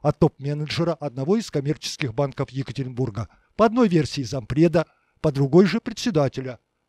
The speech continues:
правления финансово-кредитного учреждения. Взяткодатель тоже задержан. В банке проходят обыски,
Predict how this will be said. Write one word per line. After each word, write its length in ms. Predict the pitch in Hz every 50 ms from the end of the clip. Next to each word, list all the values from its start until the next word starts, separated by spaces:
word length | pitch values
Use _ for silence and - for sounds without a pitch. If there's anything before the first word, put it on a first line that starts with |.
| _ _
правления 520 | - 135 120 110 117 131 147 175 180 170 -
финансово-кредитного 1000 | - 135 123 139 143 127 - 151 143 135 - 135 113 113 143 - _ 143 131 135
учреждения. 760 | 131 - - - 123 135 - 95 120 127 123 117 120 110 - - _ _ _ _ _ _
Взяткодатель 720 | - 131 127 220 214 - - 151 123 175 202 - 240 214
тоже 280 | - - 165 147 139 135
задержан. 540 | 107 147 139 123 143 127 - 117 117 107 _ _ _ _ _ _ _ _
В 80 | 117
банке 400 | 113 113 147 156 165 160 - 180
проходят 520 | - - 147 123 - - 143 120 139 - -
обыски, 480 | 127 117 127 123 - - - 107 -